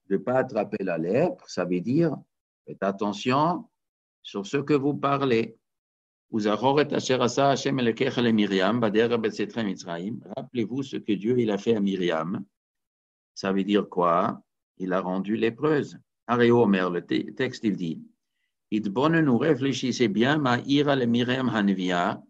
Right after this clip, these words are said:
Shedibra Ba'achiha. Regardez ce qui est arrivé à la prophétesse Myriam.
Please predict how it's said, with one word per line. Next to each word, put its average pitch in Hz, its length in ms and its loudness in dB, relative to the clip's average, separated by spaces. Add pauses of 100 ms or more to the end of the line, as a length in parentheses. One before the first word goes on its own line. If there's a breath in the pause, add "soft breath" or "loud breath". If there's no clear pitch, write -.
(580)
Shedibra 113 540 0
Ba'achiha. 107 760 -2 (280)
Regardez 120 480 0
ce 117 100 -8
qui 107 160 -6
est 104 140 -4
arrivé 101 320 -2
à 117 80 0
la 110 100 -2
prophétesse 104 580 -4
Myriam. 92 540 -4